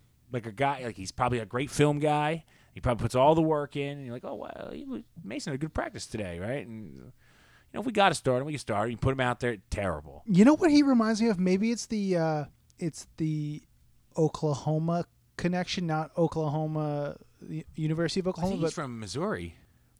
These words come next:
Speaker 2: I thought he went to Oklahoma State.
Speaker 1: I'm not sure now. Maybe
Speaker 2: Um,
Speaker 1: you're right. I, I don't know.
Speaker 2: But he reminds me of Sam Bradford. Now, I believe Sam Bradford went to Oklahoma, the University
Speaker 1: He
Speaker 2: of
Speaker 1: definitely,
Speaker 2: Oklahoma.
Speaker 1: yeah. Bradford definitely did.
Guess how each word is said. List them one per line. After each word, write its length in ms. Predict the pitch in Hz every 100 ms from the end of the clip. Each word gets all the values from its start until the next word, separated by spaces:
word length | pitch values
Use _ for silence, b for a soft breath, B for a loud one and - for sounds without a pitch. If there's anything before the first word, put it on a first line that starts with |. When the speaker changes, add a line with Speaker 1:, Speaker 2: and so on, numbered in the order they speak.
| _
Speaker 2:
I 60 | 196
thought 100 | 262
he 60 | 262
went 100 | 214
to 80 |
Oklahoma 260 | 190 185 170
State. 360 | - - 165 120
Speaker 1:
I'm 80 | 147
not 140 | 165
sure 240 | - 180 151
now. 240 | 90 82 -
Maybe 180 | 143 139
Speaker 2:
Um, 60 | 135
Speaker 1:
you're 140 | 135
right. 240 | 208 156 101
I, 260 | 113 135
I 20 |
don't 160 | 139 151
know. 260 | 151 98 - B B B B B B B B B _ _ 156
Speaker 2:
But 320 | 185 165 156 - _ _ _ _
he 200 | - 185
reminds 600 | 185 165 160 196 285 269
me 140 | 285
of 80 | 233
Sam 320 | - 139 135
Bradford. 580 | 120 98 92 - 62 - - - _
Now, 140 | 160
I 140 | 147 160
believe 240 | 196 262
Sam 220 | - 277
Bradford 300 | 247 233 185
went 160 | 208 202
to 60 | 143
Oklahoma, 580 | 165 165 160 175 180 175
the 60 |
University 280 | 165 160 151
Speaker 1:
He 40 | 165
Speaker 2:
of 40 |
Speaker 1:
definitely, 340 | 135 123 98
Speaker 2:
Oklahoma. 180 | 101 101
Speaker 1:
yeah. 100 | 85
Bradford 320 | 131 156 117
definitely 340 | 107 107 85 78
did. 120 | 76